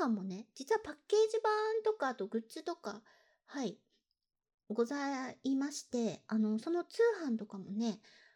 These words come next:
あの、やってらっしゃるようで、えー、支援で案内されてるようですので、ぜひね、パッケージ版気になるとか、このみやちゃん気に入ったから、えー、グッズ欲しいし、みたいな方はね、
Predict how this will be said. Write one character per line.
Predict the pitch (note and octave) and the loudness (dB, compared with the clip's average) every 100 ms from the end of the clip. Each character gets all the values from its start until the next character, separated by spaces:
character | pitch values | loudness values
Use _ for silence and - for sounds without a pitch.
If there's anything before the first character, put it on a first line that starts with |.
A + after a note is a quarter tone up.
| _ | _
あ | - A3+ | -2 0
の、 | G#3+ F#3+ E3+ | 0 -2 -4
や | A#3 | -6
っ | |
て | - C4 | -4 -4
ら | C4+ | -4
っ | |
し | - C#4 | -6 -4
ゃ | |
る | A#3 F#3 - _ - | -4 -6 -10 _ -2
よ | A3+ | 0
う | F#3 | 0
で、 | E3+ - _ _ - | -4 -12 _ _ -10
え | G3 | -8
ー、 | F#3 F#3 G3 | -8 -10 -10
支 | - C4+ | -8 -4
援 | A#3 G3 - - _ _ _ | -4 -4 -10 -16 _ _ _
で | A3+ D#4+ - _ _ _ - | 0 0 0 _ _ _ -2
案 | A#3 A3 | 2 2
内 | F#3+ | 2
さ | G3+ | -2
れ | G3 | -6
て | G#3 | -2
る | G3+ | -2
よ | G3 | -2
う | |
で | F3+ | -4
す | F#3+ | -12
の | - | -12
で、 | G3+ | -6
ぜ | A#3+ | -4
ひ | A3+ G3 | -2 -4
ね、 | F#3+ A3 - - - | -6 -12 -20 -20 -20
パ | - | -20
ッ | - | -12
ケ | A#3+ | -10
ー | |
ジ | G#3 | -4
版 | A3+ | -4
気 | A3+ - | -4 -4
に | C4 | -2
な | C#4+ | 0
る | C4 A3+ | 0 0
と | A3 | -2
か、 | A3 F3+ - - - | -4 -4 -6 -20 -8
こ | G#3+ | -2
の | G#3 | 0
み | A3 C#4 | 2 0
や | |
ち | A#3 | 0
ゃ | G#3 | -4
ん | |
気 | G#3+ - | -4 -4
に | |
入 | A#3+ | -4
っ | |
た | - | -6
か | C4+ B3+ | -4 -2
ら、 | G#3 A3+ - _ - | -2 -4 -14 _ -4
え | |
ー、 | A3 G3 G3 G3 G#3 | -2 -2 -4 -6 -6
グ | C#4 | -6
ッ | C#4 | -6
ズ | - C#4+ | -6 -6
欲 | - F4+ | 0 0
し | - F#4 | 2 0
い | G4 | 0
し、 | - - F4 F#4 | 0 -2 2 2
み | E4+ A3+ | 2 0
た | G#3 | -4
い | G3 | -6
な | F#3 | -8
方 | - A3+ G3+ | -8 -6 -6
は | F#3+ | -6
ね、 | - A3 | -12 -18